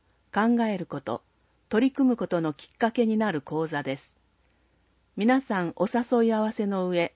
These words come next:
ぜひご参加ください。時、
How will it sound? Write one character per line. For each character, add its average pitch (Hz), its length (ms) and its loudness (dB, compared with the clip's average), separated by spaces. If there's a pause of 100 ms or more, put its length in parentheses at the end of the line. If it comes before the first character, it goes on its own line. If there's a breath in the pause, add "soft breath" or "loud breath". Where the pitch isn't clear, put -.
ぜ 233 180 4
ひ 208 140 -6
ご 170 120 0
参 190 220 -4
加 175 160 -10
く 160 120 -8
だ 156 100 -4
さ 151 220 -8
い。 143 160 -10 (1400)
時、 196 420 -4